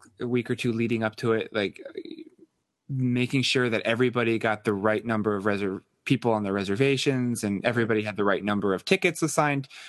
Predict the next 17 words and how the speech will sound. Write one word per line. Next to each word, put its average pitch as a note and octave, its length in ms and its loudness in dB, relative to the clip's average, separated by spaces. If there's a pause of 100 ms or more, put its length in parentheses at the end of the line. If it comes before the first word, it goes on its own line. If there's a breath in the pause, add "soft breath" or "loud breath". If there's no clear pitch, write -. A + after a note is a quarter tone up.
(120)
to D3 100 4
their B2 420 2 (280)
My B2 200 2
Disney B2+ 300 0
experience, B2 800 -2
you A#2+ 80 -2
know, A2 100 -2
the A2+ 100 0
online A2+ 360 0
thing, A2+ 380 0
making A2 260 0
sure - 120 0
everybody A#2+ 340 2
had G2+ 60 -2
the - 60 -10
fast G#3+ 360 0
passes. E3 540 0